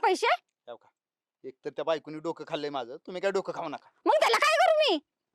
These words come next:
Speaker 2: काय करू म्हणजे? एक तर निघून गेली या, आणि पोलीस स्टेशन मध्ये मला फोन आलाय.
Speaker 1: ती मला काय सांगू नका, मला फायनान्सचे पैसे पाहिजे.
Speaker 2: हो का? माझ्याकडे काय पैसे नाहीत,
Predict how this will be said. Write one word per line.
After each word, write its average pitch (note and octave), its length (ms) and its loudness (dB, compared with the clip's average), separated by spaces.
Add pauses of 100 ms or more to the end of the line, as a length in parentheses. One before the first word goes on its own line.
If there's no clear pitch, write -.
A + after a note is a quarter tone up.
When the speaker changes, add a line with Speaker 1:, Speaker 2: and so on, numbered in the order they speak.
(360)
Speaker 2:
काय B3+ 120 -4
करू D4+ 180 -6
म्हणजे? B3 200 -8 (420)
एक B3+ 220 -2
तर D4+ 60 0
निघून D4 280 0
गेली C4 240 0
या, G3 80 2 (280)
आणि F3+ 140 -8
पोलीस B3 180 -6
स्टेशन C4 240 -2
मध्ये B3+ 200 -2
मला A#3+ 140 2
फोन A3 180 -2
आलाय. C#3+ 220 0 (320)
Speaker 1:
ती E4+ 80 4
मला E4+ 220 4
काय E4 160 2
सांगू E4 240 2
नका, C#4+ 160 0
मला C#4+ 160 2
फायनान्सचे D4 400 -2
पैसे C#4+ 220 -2
पाहिजे. B3+ 260 -4 (1300)
Speaker 2:
हो B2 100 -16
का? - 120 -20 (180)
माझ्याकडे B2+ 320 -12
काय C3 120 -8
पैसे D3+ 280 -10
नाहीत, A2 120 -20